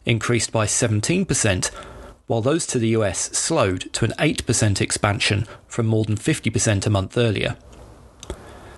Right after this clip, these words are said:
That, in part, reflects a slowdown in the expansion of oil product shipments to the U S, which grew by twelve percent,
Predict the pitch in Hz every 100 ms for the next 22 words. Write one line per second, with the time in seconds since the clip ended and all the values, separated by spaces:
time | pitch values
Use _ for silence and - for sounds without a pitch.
0 | _ - 175 - 123 110 - 160 - 110
1 | - 120 - 117 - 131 127 110 107 -
2 | 110 107 - - 110 - 113 104 - 156
3 | 139 - 101 - - 123 101 98 - 104
4 | 101 101 - - - - - - - -
5 | 127 - 120 113 107 - - 156 135 107
6 | - 104 -